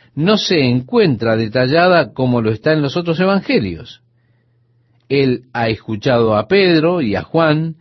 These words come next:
y a aquellos que han estado con Jesús, que fueron testigos, que escucharon sus historias, los relatos de su relación con Jesús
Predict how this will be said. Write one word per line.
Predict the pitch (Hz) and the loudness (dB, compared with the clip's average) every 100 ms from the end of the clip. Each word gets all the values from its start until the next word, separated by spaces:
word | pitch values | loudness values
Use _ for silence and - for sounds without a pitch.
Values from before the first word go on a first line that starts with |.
| _ _ _ _ | _ _ _ _
y | 123 123 | -2 0
a | 110 | 0
aquellos | 107 156 147 123 | 0 0 0 0
que | - | -2
han | 123 | -2
estado | 113 147 139 113 | 0 2 2 2
con | 117 | -2
Jesús, | 113 143 208 196 185 - | -2 -4 -2 -2 -4 -4
que | 143 | -2
fueron | 143 202 170 | 2 2 2
testigos, | 160 151 254 196 127 135 - - _ _ - | -2 -2 0 0 0 -2 -6 -18 _ _ -4
que | 123 101 | -2 -2
escucharon | - 110 110 202 127 98 | -2 -6 0 2 2 -2
sus | 98 117 | -6 -10
historias, | 113 175 139 104 107 120 - _ _ _ _ - | -6 -2 -2 -2 -8 -14 -20 _ _ _ _ -4
los | 131 123 | -2 0
relatos | 120 135 165 160 127 | 0 0 0 0 0
de | 113 | -2
su | 123 | -2
relación | 104 104 107 165 127 | -2 -4 0 -2 -2
con | 101 | -4
Jesús | 98 113 170 220 - | -6 -6 -2 -4 -4